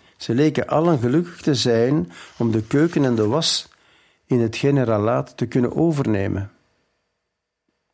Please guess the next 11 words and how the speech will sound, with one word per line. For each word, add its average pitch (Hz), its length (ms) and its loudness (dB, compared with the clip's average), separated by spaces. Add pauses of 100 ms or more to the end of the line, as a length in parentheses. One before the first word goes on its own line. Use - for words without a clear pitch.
(680)
Twee 151 320 4
witte 165 260 2
zusters - 680 -2 (240)
en 117 140 -2
de 107 100 0
laatste 127 400 0
zuster 127 380 -2
van 113 140 0
de 107 60 0
goddelijke 107 440 0
verlosser 143 560 -2